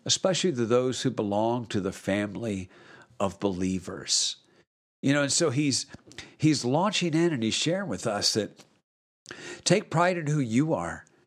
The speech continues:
Don't compare yourself to someone else. You know, you don't get weary in what you're doing. You know, as you have opportunity in what you're doing, do good to all people, especially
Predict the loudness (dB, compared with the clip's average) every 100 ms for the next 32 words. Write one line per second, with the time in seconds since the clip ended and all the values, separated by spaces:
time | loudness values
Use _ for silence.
0 | _ _ _ 2 2 -2 -4 0 0 0
1 | 0 0 0 0 0 0 0 -2 -2 0
2 | 0 0 -2 -2 -2 -6 _ -20 _ _
3 | _ _ _ _ _ _ 0 2 0 -2
4 | -14 _ -6 -4 -6 -8 -10 2 2 2
5 | 0 0 2 2 2 2 0 -2 0 0
6 | 0 -2 -4 0 -2 0 -4 -6 -14 _
7 | _ _ _ _ _ 2 2 2 2 0
8 | 2 0 0 2 2 2 0 -2 -2 0
9 | 2 0 0 0 0 2 0 0 0 -2
10 | 0 -2 -4 -6 -6 -8 -18 _ _ _
11 | -4 0 2 2 2 0 0 0 0 0
12 | 0 0 -2 0 0 0 -2 -6 -4 -4
13 | -4 -4